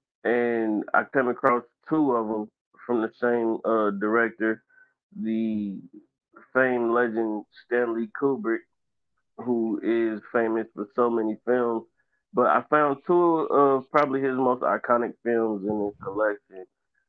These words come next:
and that is, um, the first one is, um, A Clockwork Orange. And for those who haven't seen A Clockwork Orange, um, it's basically about a guy who is a part of this,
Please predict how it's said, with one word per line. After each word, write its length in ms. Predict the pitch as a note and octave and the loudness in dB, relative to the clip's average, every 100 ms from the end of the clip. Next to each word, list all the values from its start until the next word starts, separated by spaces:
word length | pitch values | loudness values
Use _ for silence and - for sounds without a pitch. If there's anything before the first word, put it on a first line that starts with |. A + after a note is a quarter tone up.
| - | -6
and 200 | G#2+ G#2 | -2 0
that 200 | A2 - | 0 0
is, 500 | G#2 A2+ A2 G#2+ G2+ F2+ G#2 | 0 0 0 -2 -6 -8 -4
um, 360 | G#2+ G2+ F2+ F#2 | -2 -2 -4 -8
the 100 | G2+ | -6
first 260 | B2 B2 - | -2 -2 -2
one 240 | A#2 A2 - | -4 -4 -4
is, 640 | G#2 A2 G#2+ G#2 G2+ G2 F#2+ _ _ _ _ _ _ _ - | -4 -2 -2 -4 -4 -8 -14 _ _ _ _ _ _ _ -8
um, 640 | G2 F#2 C#2 G1+ - - - _ _ _ _ _ _ _ - | -4 -2 -2 -4 -8 -14 -20 _ _ _ _ _ _ _ -8
A 60 | |
Clockwork 520 | - C#3 A#2+ A#2 A2+ | 0 2 2 0 0
Orange. 420 | F2+ A#2+ G#2 D2 - _ _ _ _ _ _ _ _ _ _ | 0 0 0 -4 -14 _ _ _ _ _ _ _ _ _ _
And 640 | - A2 A2 G#2+ G#2 G2+ G2 - _ _ _ _ _ _ _ _ _ _ - | -4 -2 0 0 -2 -4 -8 -14 _ _ _ _ _ _ _ _ _ _ -8
for 100 | - | -4
those 340 | A#2+ C#3 C3 C3+ | 0 2 2 0
who 300 | C3+ B2 A#2 | -2 0 -2
haven't 400 | A#2 C3 A#2 - - | 0 0 2 -2 -2
seen 220 | B2 A#2 | -2 0
A 60 | A2 | 0
Clockwork 420 | B2 A2 G#2 G#2 | 0 0 0 -4
Orange, 360 | - G#2+ G#2+ G#2+ _ _ _ _ - | -4 -2 -2 -4 _ _ _ _ -4
um, 380 | A#2 A#2+ A2 G#2 | 0 2 0 -2
it's 140 | A#2 A2 | -4 0
basically 520 | B2+ B2+ A#2 B2 B2 | 0 0 -2 -2 0
about 480 | A#2 A2+ A2+ A2+ - | 0 2 2 2 -2
a 100 | G#2 | -4
guy 460 | G#2 A#2 A#2 A2+ A2 | 2 4 6 4 0
who 480 | A#2 A2+ A2 A2 - | -2 -2 0 -2 -2
is 340 | A2 A2 G#2 | -4 -4 -4
a 80 | F#2 | -6
part 300 | - A#2+ A2+ | -2 0 0
of 140 | G#2+ | -2
this, 260 | G2 G#2+ G#2+ | -4 -4 -6